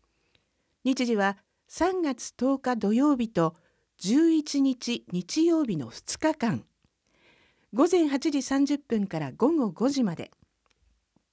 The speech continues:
場所は伊達赤十字病院。対象は救急法基礎講習を修了した方になります。教材費は千七百円。申し込み期限は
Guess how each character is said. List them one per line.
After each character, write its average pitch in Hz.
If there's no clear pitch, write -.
場 180
所 226
は 220
伊 -
達 240
赤 294
十 311
字 269
病 226
院。 143
対 269
象 254
は 233
救 339
急 311
法 262
基 -
礎 -
講 370
習 320
を 339
修 247
了 240
し 226
た 226
方 226
に 233
な 151
り 147
ま 123
す。 -
教 285
材 302
費 285
は 226
千 269
七 220
百 233
円。 185
申 220
し 226
込 226
み 226
期 226
限 196
は 175